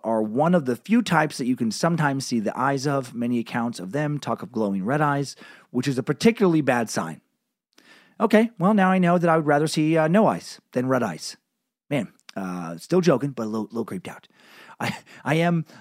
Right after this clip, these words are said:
I am, uh, doing all of this in the dark, by the way. I decided to add to the intensity of this recording. I'm by myself <laughs> at my desk that faces the corner. To, to the, to my left, uh, so in the periphery of, in my vision is this, like, l-, little dark hallway,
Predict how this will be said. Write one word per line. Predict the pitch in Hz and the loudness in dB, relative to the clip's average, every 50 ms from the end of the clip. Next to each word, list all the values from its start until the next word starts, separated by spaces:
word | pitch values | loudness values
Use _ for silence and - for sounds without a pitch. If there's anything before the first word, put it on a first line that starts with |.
| - - | -8 -4
I | 123 | -2
am, | 139 156 160 160 156 143 | 0 0 0 0 0 0
uh, | 139 127 120 113 107 101 101 - - | 0 0 0 0 0 -2 -4 -6 -4
doing | 117 135 143 135 120 | -2 0 0 0 0
all | 101 117 123 117 | 0 0 0 0
of | 107 | 0
this | 110 95 107 | -2 -2 -2
in | 104 | -2
the | 98 | -2
dark, | 92 98 90 87 - | -2 -2 -4 -4 -6
by | - - | -8 -10
the | 82 87 | -10 -8
way. | 85 78 | -10 -10
I | 80 | -10
decided | 87 - - 120 117 110 98 | -8 -6 -4 -4 -4 -4 -4
to | - - - | -6 -6 -4
add | 120 127 127 | -2 -2 -2
to | 123 | -2
the | 123 | -2
intensity | 117 113 101 120 120 113 - - 117 113 107 104 - _ _ - | -2 -2 -2 -4 -4 -4 -4 -2 -2 -2 -2 -4 -8 _ _ -8
of | 104 92 95 98 | -8 -6 -6 -8
this | 101 - - | -8 -10 -10
recording. | 90 - - 165 170 156 151 147 139 | -10 -2 2 2 4 4 2 0 -2
I'm | - 98 92 | -6 -8 -4
by | 87 123 131 | -2 -2 0
myself | 135 135 123 - - 131 120 120 117 - - - _ _ _ _ _ _ _ _ _ | 0 0 -2 -2 0 0 0 0 -2 -4 -10 -20 _ _ _ _ _ _ _ _ _
<laughs> | _ _ _ _ _ - | _ _ _ _ _ -14
at | - - - - - - - - | -14 -14 -14 -14 -16 -16 -14 -12
my | - 110 | -12 -12
desk | 101 - 127 120 117 - - | -6 -2 -2 -2 -2 -2 -6
that | 104 - - | -8 -4 -2
faces | 113 113 110 113 104 | -2 -2 -2 -4 -6
the | 98 92 | -6 -6
corner. | - - 135 127 123 123 120 - - - - - - - _ _ _ _ _ _ _ | -4 -2 -2 0 -2 -2 -4 -8 -14 -20 -20 -20 -20 -20 _ _ _ _ _ _ _
To, | - 123 | -12 -12
to | 104 - - 131 | -6 -4 -2 -2
the, | 120 | -2
to | - - - - 131 | -2 -6 -8 -4 -2
my | 123 117 | -2 0
left, | 113 113 120 139 165 - - - - - - _ _ _ _ - | 0 0 0 0 0 -2 -4 -12 -18 -18 -20 _ _ _ _ -6
uh, | 110 107 107 107 | -4 -4 -2 -4
so | 107 - | -4 -4
in | 117 | -4
the | 110 190 | -4 -4
periphery | - - 165 160 151 - 156 147 135 | -2 -2 -2 -2 0 -2 -2 -2 -2
of, | 117 101 - | -2 -4 -4
in | 101 120 117 | -4 -4 -2
my | 110 104 | -2 -2
vision | 98 101 139 139 127 147 143 139 | -2 0 -2 0 0 -2 -2 -4
is | - - 101 - | -4 -8 -10 -8
this, | - 101 - | -10 -8 -8
like, | 104 - - | -8 -8 -8
l-, | 98 - - - - - _ | -10 -12 -14 -18 -20 -20 _
little | - 127 117 107 98 - - - | -4 -4 -2 -2 -4 -6 -8 -6
dark | - 127 110 123 123 - - - _ _ _ | -4 0 0 0 0 -2 -8 -20 _ _ _
hallway, | - - - 127 113 117 117 123 123 127 131 127 | -14 -2 2 2 2 4 2 2 0 0 0 -2